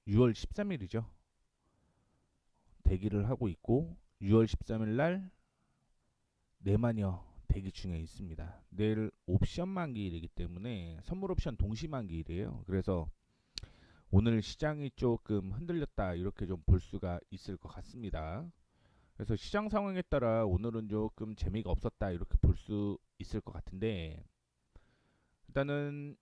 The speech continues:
기관 외국인은 코스피,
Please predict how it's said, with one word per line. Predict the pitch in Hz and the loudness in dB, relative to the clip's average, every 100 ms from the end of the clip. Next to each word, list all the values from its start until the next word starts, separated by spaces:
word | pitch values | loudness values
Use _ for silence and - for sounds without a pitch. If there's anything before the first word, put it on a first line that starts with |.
| _ - | _ -10
기관 | 123 160 190 | -4 0 0
외국인은 | 190 170 165 170 170 101 73 - _ _ _ - - _ _ _ _ _ _ _ _ _ - | 0 -2 -2 -2 -4 -6 -10 -20 _ _ _ -20 -20 _ _ _ _ _ _ _ _ _ 4
코스피, | 240 - - - _ - 190 185 180 | 4 4 -12 -20 _ -4 -2 -2 -4